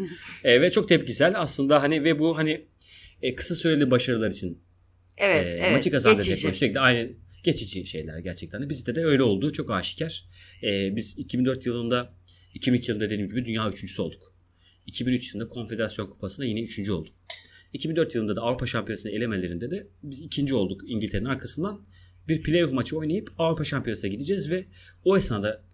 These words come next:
Speaker 2: e, kuradan en, en zayıf takım çıktı. Letonya. Hatta öyle ki, e, gazetede haber çıkmıştı. Çek bir Letonya diye. Öyle bir haber çıkmış. Yani kısacası sanki yemek yiyeceğiz ya. Çek bir Letonya, çek bir kuru. Hani o
Speaker 1: Ha,
Speaker 2: şekilde.
Speaker 1: evet.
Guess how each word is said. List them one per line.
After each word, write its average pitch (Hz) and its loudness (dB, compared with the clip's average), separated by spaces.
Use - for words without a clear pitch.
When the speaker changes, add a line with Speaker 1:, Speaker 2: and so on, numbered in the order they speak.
Speaker 2:
e, 98 -4
kuradan 165 2
en, 180 -2
en 160 0
zayıf 120 -2
takım 101 -10
çıktı. - -10
Letonya. 107 0
Hatta 139 -4
öyle 185 0
ki, 185 -6
e, 104 -4
gazetede 135 0
haber 143 0
çıkmıştı. - -14
Çek - 0
bir 123 2
Letonya 104 -2
diye. - -12
Öyle 139 0
bir 127 -2
haber 117 2
çıkmış. - -12
Yani 101 -4
kısacası 117 -2
sanki 120 0
yemek 127 4
yiyeceğiz 117 0
ya. 101 -2
Çek - -2
bir 113 0
Letonya, 107 -2
çek 131 -4
bir 120 -8
kuru. 107 -2
Hani - 0
o 196 4
Speaker 1:
Ha, 185 4
Speaker 2:
şekilde. - -2
Speaker 1:
evet. 165 -4